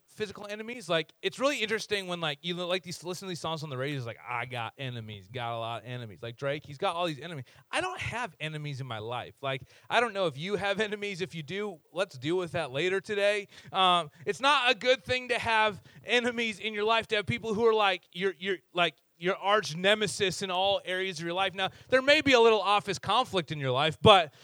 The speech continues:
I don't think that we would call these people your, your enemies. Like Batman and the Joker, those guys are enemies,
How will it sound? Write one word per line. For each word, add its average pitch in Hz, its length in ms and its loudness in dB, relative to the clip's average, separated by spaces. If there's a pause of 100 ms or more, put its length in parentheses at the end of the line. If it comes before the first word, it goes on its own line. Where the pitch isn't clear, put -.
(160)
I 220 120 6
don't 302 180 4
think 226 140 -4
that 196 60 4
we 185 100 2
would 160 120 -2
call 175 200 0
these 156 140 -2
people 156 220 -2
your, 143 260 -4
your 143 180 -8
enemies. 170 300 -2
Like 151 220 -2
Batman 214 440 2
and 202 100 -6
the 165 60 -8
Joker, 151 400 0
those 180 240 2
guys 175 240 2
are 156 60 -4
enemies, 127 800 -6